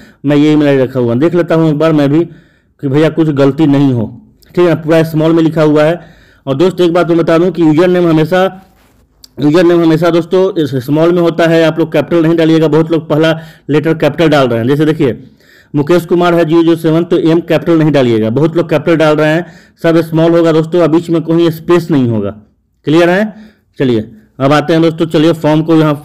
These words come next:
fill, open करते हैं। तो उसके लिए जाहिर सी बात है हमें जाना पड़ेगा five billion cells में। तो देखिए दोस्तों, five billion cells को open कर दिया हमने, ठीक है ना। अब आते हैं recovery access पे click कीजिएगा,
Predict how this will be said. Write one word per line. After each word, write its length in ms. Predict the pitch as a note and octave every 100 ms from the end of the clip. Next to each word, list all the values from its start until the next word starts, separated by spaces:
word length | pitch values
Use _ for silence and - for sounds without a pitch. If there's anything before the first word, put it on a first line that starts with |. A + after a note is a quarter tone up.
| -
fill, 140 | C3+ C#3 C3
open 260 | C#3+ C#3 D#3
करते 300 | E3 D3+ E3
हैं। 140 | E3+ - - _ _ _ _ _
तो 60 | C#3
उसके 200 | C#3+ E3
लिए 100 | D#3
जाहिर 180 | D#3 D#3+
सी 80 | D#3+
बात 220 | D#3+ E3
है 60 |
हमें 180 | D#3 D#3+
जाना 200 | D#3 D#3
पड़ेगा 380 | D#3 D#3+ D#3 F#3+ F#3 - -
five 180 | D3 D3
billion 220 | D#3 D3
cells 240 | D3+ D3
में। 180 | D#3 F#3
तो 580 | D#3+ - _ _ _ B2+
देखिए 160 | D3
दोस्तों, 180 | E3 E3
five 200 | D#3+ D#3+
billion 180 | D#3+ D#3+
cells 200 | D#3+ D#3+
को 120 | D#3+
open 200 | D3+ F3
कर 100 | D#3+ D#3
दिया 220 | D#3+ E3
हमने, 240 | E3+ G3+ G#3+ - - - - _ _ _ _ -
ठीक 100 | F#3
है 60 |
ना। 140 | D3+ C3+
अब 80 |
आते 240 | C#3+ C#3 E3+
हैं 120 | E3+
recovery 420 | D#3 C#3+ C#3 E3
access 260 | D#3 E3 D#3+
पे 120 | E3+
click 240 | E3 D#3 D#3
कीजिएगा, 400 | D3 D3+ D#3+